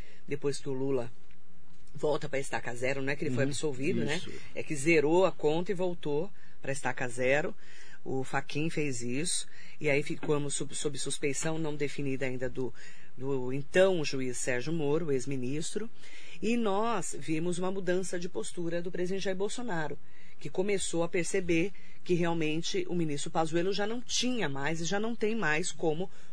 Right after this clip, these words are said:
Speaker 1: continuar, né, como ministro. Então essa movimentação aconteceu depois também dessa, dessa mudança aí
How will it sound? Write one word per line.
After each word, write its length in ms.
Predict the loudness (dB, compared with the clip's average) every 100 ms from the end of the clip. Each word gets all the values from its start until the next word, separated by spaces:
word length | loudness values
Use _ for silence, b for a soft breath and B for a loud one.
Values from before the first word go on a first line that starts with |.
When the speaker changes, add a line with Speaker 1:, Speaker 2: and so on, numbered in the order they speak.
| 0
Speaker 1:
continuar, 680 | 2 2 0 0 0 0 -2 b b b
né, 300 | -2 0 0
como 240 | 0 0 0
ministro. 540 | 0 0 0 -2 -2 -2 b b
Então 120 | 0 0
essa 200 | 2 0
movimentação 600 | 0 2 2 0 0 0
aconteceu 380 | 0 -2 0
depois 420 | 0 0 2 0 0
também 400 | 0 0 0 -2 B B B B
dessa, 640 | 2 4 4 2 2 2 2
dessa 260 | 2 2
mudança 600 | 0 2 4 4 4 0
aí 320 | 0 0 0